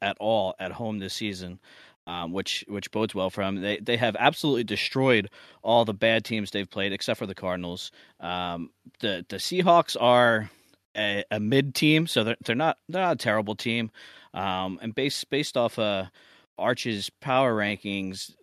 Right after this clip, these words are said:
there's probably a little bit of value on the Seahawks plus nine. Um, I, I obviously wouldn't take it. Um, I, I do have, uh, one prop locked in for this game.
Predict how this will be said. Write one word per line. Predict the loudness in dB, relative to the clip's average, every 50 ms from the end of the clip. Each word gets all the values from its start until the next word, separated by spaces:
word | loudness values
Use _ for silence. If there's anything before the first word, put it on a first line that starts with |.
| -12
there's | -10 -10 -10 -4
probably | -2 0 0 2 2 0
a | 0
little | 0 0 0 0
bit | -2 -2 -2
of | -4 -6 -6
value | -4 -4 -2 -2 0 0 -2 -2 -4 -4 -4
on | -2 -2 -2 -2
the | -4 -4
Seahawks | -4 -2 -2 0 0 0 0 -2 -4 -6
plus | -2 -2 -2 -2
nine. | 0 0 0 2 2 0 -2 -4 _ -14 -20 -20 -20 _ _ -4
Um, | -2 -2 -2 -2 -2 -4 -4 -6 -10 -14 _ _ _ _ _ _ _ _ _ _ _ _ _ _ _ -2
I, | 0 0 0 0 -4 -6
I | 0 2 4 4
obviously | 2 2 0 -2 -2 0
wouldn't | 0 -2 -4 -4 -4 -2
take | -2 -2 0 2
it. | 0 0 0 0
Um, | -2 -2 -2 -2 -4 -4 -2
I, | -2 -2 -2 0 -2 -2
I | 0 0 -2
do | 0 0 0
have, | 2 4 2 2 2
uh, | 2 2 2 2 0 -2 -4 -8 -20 -20 -20 -20 -14 -4
one | 2 4 4 4 4 2
prop | -2 0 2 2 2 2 4 2
locked | 2 2 2 2
in | -2 -2 -2
for | -2 -4
this | -4 -4 -4 -4 -2
game. | -2 0 0 0 0 -2 -4